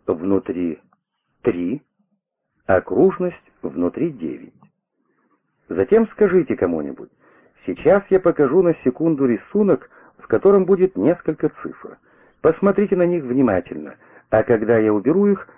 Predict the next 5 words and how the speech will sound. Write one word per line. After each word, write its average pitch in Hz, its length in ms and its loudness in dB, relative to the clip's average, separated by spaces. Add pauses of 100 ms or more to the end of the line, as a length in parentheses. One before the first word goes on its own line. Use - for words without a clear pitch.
(220)
сложите 123 420 2
числа 180 500 0 (140)
и 139 100 -2 (120)
сумму 190 340 0
запишите. - 680 -6